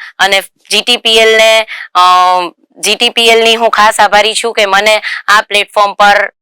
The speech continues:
પસંદ કરી અને ટિપ્સ આપવા માટે મને યોગ્ય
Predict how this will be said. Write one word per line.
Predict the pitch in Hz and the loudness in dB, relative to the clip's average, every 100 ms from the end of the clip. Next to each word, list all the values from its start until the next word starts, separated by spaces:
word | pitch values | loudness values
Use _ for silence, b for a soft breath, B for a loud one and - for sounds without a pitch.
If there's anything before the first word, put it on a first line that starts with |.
| _ | _
પસંદ | 196 190 226 | -2 0 -2
કરી | 220 233 226 | 0 2 2
અને | 196 | 0
ટિપ્સ | 175 190 196 190 | -2 -6 -4 -2
આપવા | 175 - 180 | 0 0 0
માટે | 170 160 170 170 B B - | 0 0 -2 -2 B B -4
મને | 170 170 160 160 B B - | -2 0 0 -2 B B -4
યોગ્ય | 175 185 170 190 185 185 | -2 0 0 2 2 0